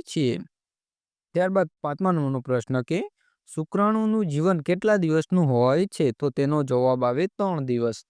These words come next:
ત્યારબાદ છઠ્ઠા નંબરનો પ્રશ્ન કે વાસેક્ટોમી કરાવ્યા પછી કેટલી વાર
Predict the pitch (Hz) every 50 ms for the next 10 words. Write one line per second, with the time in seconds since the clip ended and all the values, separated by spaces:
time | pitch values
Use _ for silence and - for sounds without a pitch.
0 | _ _ _ _ _ _ _ - - 190 202 202 190 185 180 175 151 - - 170
1 | 160 - 208 202 180 160 151 143 139 - - 135 123 123 - 143 135 131 127 -
2 | 185 233 403 427 _ _ _ _ _ _ _ _ _ - 127 127 139 151 165 170
3 | - 240 240 247 _ - 190 185 185 196 196 190 - - 165 160 160 175 180 175
4 | 175 185 185 175 - 190 190 - - 143 123 - _ _ - 175 185 180 _ _
5 | - 214 226 233 233 214 170 165 160 147